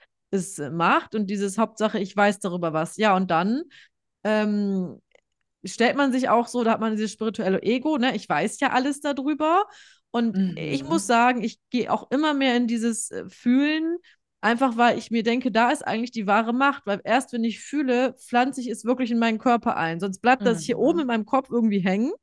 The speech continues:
Speaker 2: Mhm.
Speaker 1: Und ich fühle mich ganz toll, weil ich super viel Wissen aufgesaugt habe. Und das ist auch wichtig, aber es ist ja nur, wie du sagst, nur ein Teil.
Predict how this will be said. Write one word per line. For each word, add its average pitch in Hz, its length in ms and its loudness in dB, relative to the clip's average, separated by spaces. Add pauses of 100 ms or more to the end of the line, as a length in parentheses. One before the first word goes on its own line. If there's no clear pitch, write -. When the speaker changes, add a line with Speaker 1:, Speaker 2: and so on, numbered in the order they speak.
(300)
Speaker 2:
Mhm. 175 500 -8
Speaker 1:
Und 233 120 -2
ich 247 160 -2
fühle 285 220 2
mich 254 160 2
ganz 302 320 0
toll, 294 340 6
weil 214 120 0
ich 208 80 -2
super 302 240 -2
viel 247 320 -2
Wissen 262 360 -4
aufgesaugt 180 640 0
habe. 240 160 2
Und 233 80 2
das 320 120 2
ist - 200 -4
auch 233 240 -2
wichtig, 349 320 -4
aber 240 100 -4
es 240 60 -10
ist - 160 -8
ja 277 120 -2
nur, 277 240 -2
wie 233 40 -6
du 240 80 -4
sagst, 277 300 -2
nur 269 80 0
ein 254 160 -2
Teil. 381 480 0